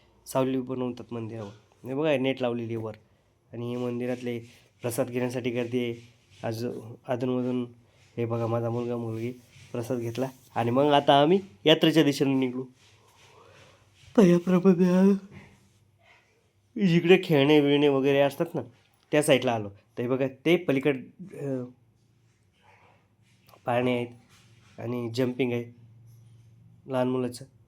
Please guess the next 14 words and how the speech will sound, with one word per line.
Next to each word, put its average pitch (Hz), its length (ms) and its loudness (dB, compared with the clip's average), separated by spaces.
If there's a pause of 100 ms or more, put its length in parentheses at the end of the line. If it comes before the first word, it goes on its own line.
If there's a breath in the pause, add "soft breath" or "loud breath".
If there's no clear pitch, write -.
(540)
आणि 120 520 -10
रस्त्यावरनं 160 580 2
मी 175 180 -2 (120)
हे 135 80 -6
व्हिडिओ 139 520 -6
काढला. 131 320 -6 (520 soft breath)
तर 123 100 -8
भरपूर 147 380 0
असं 190 260 4 (220)
आनंद 151 280 0
आहे 156 120 4
येते 151 180 2
आता 151 160 2
यात्रेमध्ये, 143 500 0